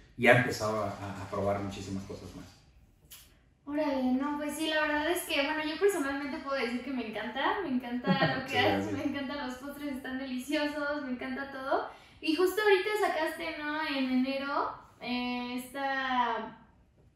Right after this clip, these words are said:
Speaker 2: esta, ¿cómo se le dice? Rosca de Star Wars. ¿Qué onda? ¿Cómo,
Speaker 1: Sí.
Speaker 2: cómo se te ocurren tantas cosas así?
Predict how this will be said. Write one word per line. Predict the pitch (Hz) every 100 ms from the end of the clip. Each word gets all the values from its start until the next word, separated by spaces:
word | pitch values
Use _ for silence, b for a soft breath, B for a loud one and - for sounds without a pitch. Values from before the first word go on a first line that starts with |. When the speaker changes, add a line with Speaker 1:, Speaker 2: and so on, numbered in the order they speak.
| _
Speaker 2:
esta, | - 262 - 285 277
¿cómo | 294 381
se | - 277
le | 240
dice? | 247 247 262 240 233 262
Rosca | 277 294 277 254 240 - b b b b b b _
de | 240 294
Star | 294 311 320 330
Wars. | 339 320 320 - -
¿Qué | 349
onda? | 370 370 392 392
¿Cómo, | 415 508 -
Speaker 1:
Sí. |
Speaker 2:
cómo | 539 659
se | 494
te | 370
ocurren | - - 269 277
tantas | 349 415 403 349
cosas | 349 381 381 330 277
así? | 277 294 302 302 302 302